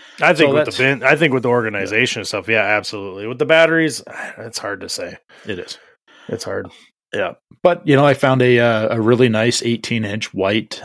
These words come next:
Speaker 2: um, grab bar that I, uh, bought from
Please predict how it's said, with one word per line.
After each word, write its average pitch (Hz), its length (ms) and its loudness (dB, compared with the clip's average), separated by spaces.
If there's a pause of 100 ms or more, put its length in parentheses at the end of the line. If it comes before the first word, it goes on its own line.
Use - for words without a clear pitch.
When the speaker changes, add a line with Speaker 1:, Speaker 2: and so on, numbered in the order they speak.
Speaker 2:
um, 95 640 -2
grab 110 420 0
bar 120 440 2 (600)
that 107 160 0
I, 101 240 0
uh, 98 240 -2
bought 110 360 0
from 101 400 -4